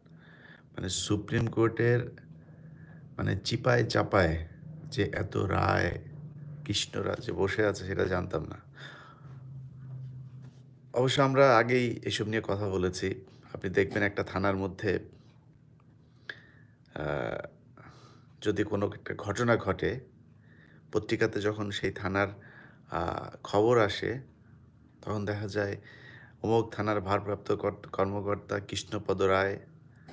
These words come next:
অমুক থানার কোনো অমুক, আহ, জোনের, আহ, এসপি, এএসপি, আপনার,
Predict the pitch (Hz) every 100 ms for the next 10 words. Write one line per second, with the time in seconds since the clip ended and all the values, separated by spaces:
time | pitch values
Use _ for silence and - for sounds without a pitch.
0 | - - - - 92 98 110 110 - -
1 | - - - - - 101 104 104 - -
2 | - - - - - 92 101 101 95 101
3 | 104 101 - - 87 87 87 98 104 104
4 | 92 - - - - - - - 73 -
5 | 95 - - 113 104 - 95 101 - -
6 | 104 101 - - - - - - - -
7 | - 90 - 95 95